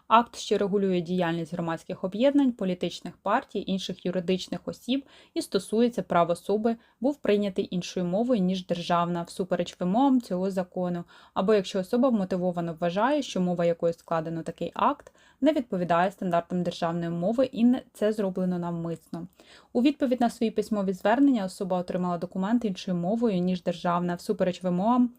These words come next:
цього закону, або якщо особа вмотивовано вважає, що мова, якою складено такий документ, не відповідає стандартам державної мови.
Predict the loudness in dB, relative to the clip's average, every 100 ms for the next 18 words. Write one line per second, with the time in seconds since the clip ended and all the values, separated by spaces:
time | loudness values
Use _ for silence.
0 | _ -4 -2 0 -4 -4 -2 0 -2 -2
1 | 0 -2 -2 -4 -2 -2 0 0 0 0
2 | 0 -2 -4 -4 0 0 0 -2 -2 0
3 | 0 2 0 0 -2 0 -2 -4 -4 -4
4 | -2 -2 -2 -2 -4 -6 -6 -8 -4 0
5 | 0 -2 -6 -4 -4 -4 -4 -4 -4 -6
6 | -4 -6 -6 -6 -6 -8